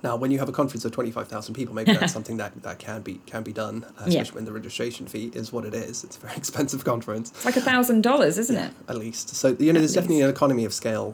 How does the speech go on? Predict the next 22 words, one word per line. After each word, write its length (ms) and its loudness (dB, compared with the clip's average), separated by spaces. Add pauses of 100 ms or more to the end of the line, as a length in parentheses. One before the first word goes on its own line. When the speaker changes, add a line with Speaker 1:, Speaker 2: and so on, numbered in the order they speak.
Speaker 1:
w-, 140 -8
w-, 200 -8
w-, 240 -6
with 200 -10
these 220 -8
things 380 -10
at, 220 -12
at, 200 -10
at 240 -8
some 180 0
point. 380 -6
Um, 300 -8
you 80 -12
know, 80 -10
it's 140 -10
just 180 -12
not, 140 -10
it's 160 -14
not, 160 -8 (1040)
unfortunately, 560 6
economically 640 6
viable. 500 -4